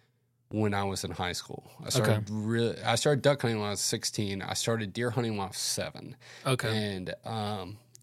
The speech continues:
Speaker 1: I, we've got family land. My dad still deer hunts. He's a big deer hunter, and my uncle's a big deer hunter. I've hunted with them for years. And when I was, like,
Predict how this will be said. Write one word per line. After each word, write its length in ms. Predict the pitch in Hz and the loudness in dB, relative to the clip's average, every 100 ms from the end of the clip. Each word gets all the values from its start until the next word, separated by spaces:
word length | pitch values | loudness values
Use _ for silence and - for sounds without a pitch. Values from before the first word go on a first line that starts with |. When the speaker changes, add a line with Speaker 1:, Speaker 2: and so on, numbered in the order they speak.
| - | 2
Speaker 1:
I, 220 | 120 113 | 2 2
we've 220 | 113 127 | 2 4
got 180 | 131 120 | 4 4
family 320 | 113 113 110 | 2 0 2
land. 400 | 110 110 110 110 | 2 2 2 0
My 80 | 101 | -2
dad 340 | 98 101 101 | 0 0 0
still 200 | - 98 | -2 -4
deer 200 | 90 92 | -4 -6
hunts. 280 | 95 90 87 | -6 -6 -6
He's 160 | 101 87 | -8 -8
a 20 | |
big 260 | - 87 - | -8 -10 -8
deer 220 | 90 - | -8 -6
hunter, 400 | 95 92 90 85 | -6 -4 -6 -8
and 220 | 95 95 95 | -10 -8 -4
my 100 | 92 | -4
uncle's 300 | 95 107 92 | -2 -4 -4
a 20 | |
big 160 | 107 92 | -6 -4
deer 160 | 98 | -4
hunter. 380 | 95 98 101 95 | -4 -4 -4 -4
I've 60 | - | -6
hunted 220 | 98 101 | -6 -4
with 120 | 101 | -4
them 160 | 104 101 | -4 -6
for 140 | - | -4
years. 480 | 101 101 101 101 - - - - - _ - | -4 -2 0 -2 -4 -10 -20 -20 -20 _ -6
And 80 | 107 | 0
when 100 | 110 | 2
I 80 | |
was, 160 | 107 104 | 0 -2
like, 320 | 101 98 - | -2 -2 -8